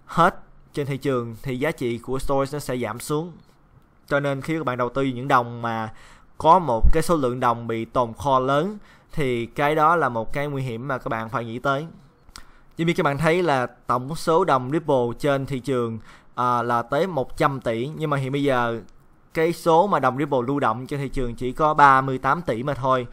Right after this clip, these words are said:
Thì cái số đồng còn lại là khoảng sáu mươi hai tỷ của đồng Ripple là hiện bây giờ là được, đang giữ trong tài khoản,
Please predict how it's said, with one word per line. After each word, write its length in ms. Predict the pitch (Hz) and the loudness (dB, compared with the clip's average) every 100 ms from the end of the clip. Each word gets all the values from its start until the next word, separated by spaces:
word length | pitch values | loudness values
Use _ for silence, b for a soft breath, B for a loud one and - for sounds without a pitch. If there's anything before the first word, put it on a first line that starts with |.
| B B B | B B B
Thì 360 | - 143 127 113 b b b _ _ - - - | -4 -2 -2 -4 b b b _ _ -20 -20 -2
cái 100 | 180 | -2
số 280 | 170 175 202 | 4 6 8
đồng 240 | 160 127 | 8 4
còn 200 | 120 131 | 0 -4
lại 240 | 123 117 127 | -2 0 0
là 200 | 127 113 | 2 0
khoảng 320 | - 113 131 | 0 -4 -6
sáu 380 | - 156 147 180 | -4 2 4 4
mươi 580 | 175 156 143 139 135 123 B B | 0 -2 0 -2 -4 -8 B B
hai 380 | - - 147 143 | -10 -2 0 -2
tỷ 360 | 135 113 120 147 | -4 -6 -4 -2
của 120 | 156 | 0
đồng 160 | 131 131 | 0 -2
Ripple 240 | 147 139 120 | -2 0 0
là 60 | 120 | -2
hiện 140 | 127 | -4
bây 100 | 131 | -2
giờ 140 | 131 123 | -2 0
là 100 | 117 | -2
được, 320 | 110 120 - | -4 -8 -4
đang 300 | 143 135 135 | -2 -2 -4
giữ 200 | 113 127 | -4 -2
trong 260 | 151 139 127 | -2 -4 -2
tài 200 | 123 113 | -2 -2
khoản, 480 | - 113 110 139 | -4 -4 -4 -10